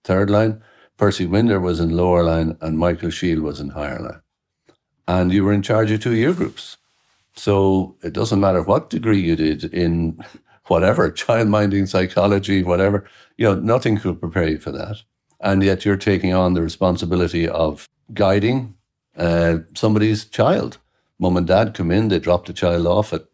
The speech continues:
twelve and a half, thirteen years of age, very impressionable age, and put them in your, in your care. So a huge responsibility, but not that it weighed heavy. I mean, it was good fun. I,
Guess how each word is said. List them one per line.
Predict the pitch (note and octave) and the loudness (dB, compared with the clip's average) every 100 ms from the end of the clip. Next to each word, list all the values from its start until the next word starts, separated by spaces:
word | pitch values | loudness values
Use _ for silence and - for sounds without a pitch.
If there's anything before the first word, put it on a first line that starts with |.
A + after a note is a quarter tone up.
| _ - | _ -8
twelve | F#2 F2 | -4 -2
and | E2 | -2
a | E2 | -2
half, | F2 E2+ | -4 -4
thirteen | F2 E2+ F2 | -6 -4 -4
years | E2+ E2+ D2+ | -2 -4 -4
of | E2+ | 0
age, | G#2 G2+ - | 0 0 -4
very | G2+ G2+ | -4 -2
impressionable | F#2 E2+ F2 - E2 D#2+ | -2 -2 -6 -6 -8 -6
age, | E2 E2+ - _ _ _ - | -6 -8 -16 _ _ _ -4
and | F2 F2 E2 | -2 -2 -2
put | G2 F#2+ | -4 0
them | F#2+ F#2 | 2 2
in | F#2 | 2
your, | F#2 F2+ F#2 | 2 2 0
in | F#2+ F#2+ | 0 0
your | F2+ F2 | 0 -2
care. | - A#2 A#2+ - - _ _ _ | -2 0 0 -4 -12 _ _ _
So | - A#2+ | -4 -2
a | |
huge | A2 G3+ F3 | 2 0 0
responsibility, | A#2 - G2+ F#2 F2 A2+ - - A#2+ - _ _ _ _ _ - | -2 0 0 0 -2 -2 -2 -2 -4 -6 _ _ _ _ _ -6
but | - | -2
not | F#3 A#3+ A#3 | 2 0 2
that | F3+ | 0
it | E3 | 0
weighed | C#3 C#3+ B2 | 0 0 0
heavy. | G#2+ D#3 - - _ - | 0 0 0 -6 _ -6
I | F#2+ | 0
mean, | G2+ G#2 | 2 2
it | G2 | 2
was | G#2 | -2
good | - C3 B2 | 0 0 0
fun. | - B2+ F2+ D#2 | 0 2 2 0
I, | F#2+ | -2